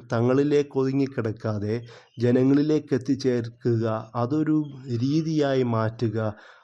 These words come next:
അതൊരു ജീവിത ഭാഗ-, ജീവിതത്തിൻ്റെ ഭാഗമായി മാറ്റുക എന്നുള്ളതാണ്. അതുകൊണ്ടാണ് ഖിദ്മത്ത് എന്നത് പ്രധാന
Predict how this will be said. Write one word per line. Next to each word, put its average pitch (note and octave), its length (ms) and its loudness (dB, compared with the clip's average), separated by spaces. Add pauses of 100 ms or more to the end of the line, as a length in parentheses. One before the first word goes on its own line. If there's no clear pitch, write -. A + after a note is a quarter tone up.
(140)
അതൊരു B2+ 380 2
ജീവിത C3 380 2 (120)
ഭാഗ-, B2 440 -2
ജീവിതത്തിൻ്റെ C3 580 0
ഭാഗമായി B2 600 -2
മാറ്റുക A2+ 440 -2
എന്നുള്ളതാണ്. A2 540 -4
അതുകൊണ്ടാണ് C3 420 -2
ഖിദ്മത്ത് D#3+ 680 0 (120)
എന്നത് A#2 360 0 (480)
പ്രധാന A#2+ 360 2